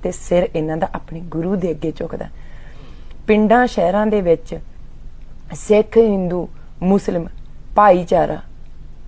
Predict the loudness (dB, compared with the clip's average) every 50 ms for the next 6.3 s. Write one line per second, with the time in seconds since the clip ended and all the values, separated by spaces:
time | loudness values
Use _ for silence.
0 | -12 -4 0 0 0 2 0 -2 0 0 0 0 2 2 4 4 4 4 6 4
1 | 4 4 6 8 8 8 6 4 2 0 0 0 -2 -2 -2 -2 -2 -2 -4 -6
2 | -6 -8 -10 -10 -8 -6 -4 -2 0 0 0 0 0 0 -2 -4 -6 -8 -6 -2
3 | -2 -2 -2 -2 -4 -6 -6 -8 -8 -6 -6 -8 -8 -8 -10 -12 -12 -14 -14 -12
4 | -12 -12 -12 -14 -14 -14 -14 -16 -14 -14 -14 -4 2 6 8 8 8 8 6 6
5 | 4 4 6 8 8 8 8 8 6 6 4 0 -2 -2 -2 -2 -2 -4 -4 -4
6 | -2 -2 -2 -2 -4 -6